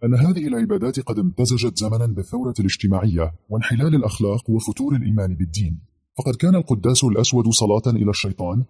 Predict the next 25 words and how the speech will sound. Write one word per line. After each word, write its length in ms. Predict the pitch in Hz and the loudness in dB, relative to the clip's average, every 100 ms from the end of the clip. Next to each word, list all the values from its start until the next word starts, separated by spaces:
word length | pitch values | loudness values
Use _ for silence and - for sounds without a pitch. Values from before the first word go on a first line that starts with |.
| _ | _
ينادونه 540 | 120 123 120 170 160 123 | 2 4 4 4 6 4
فيها 320 | 120 123 120 | 4 4 4
باسم 360 | 98 - 120 | 2 2 2
رئيس 260 | 113 98 - | 2 0 -2
العبيد، 420 | 95 95 101 85 - _ _ - | -2 -4 -6 -8 -16 _ _ -6
وتقوم 460 | 127 139 185 180 | -4 -2 2 2
فيها 260 | 151 147 143 | 4 4 4
بوظيفة 480 | 120 110 107 131 127 | 4 4 4 2 0
الكهانة 500 | 110 107 107 107 82 80 - _ _ | 0 2 2 4 0 -4 -10 _ _
فتاة 420 | 139 127 175 175 139 | 0 2 4 4 4
عارية 340 | 120 110 123 127 127 123 | 4 4 2 2 2 4
تمعن 320 | 165 139 135 | 4 4 2
في 100 | - | 2
الرقص 340 | 101 110 - | 0 0 -2
حتى 300 | - 120 117 | -8 -6 -4
يأخذها 420 | 113 - 110 95 | -4 -2 -2 0
الدوار، 420 | 92 87 110 87 - _ _ _ _ | -2 -2 -4 -4 -10 _ _ _ _
ثم 140 | 135 123 | -2 -2
يتصدى 540 | 123 135 175 147 139 | -2 -2 -2 -2 0
من 60 | 120 | 0
الجمع 460 | 104 - 123 117 | 0 -2 -2 -2
أحد 240 | - 127 113 | -4 -4 0
الرجال 400 | 107 95 120 127 | 0 2 2 2
المندوبين 500 | 113 95 98 107 127 | 2 0 0 0 0
للعبادة 600 | 123 110 104 87 82 | 0 -2 -2 -2 -4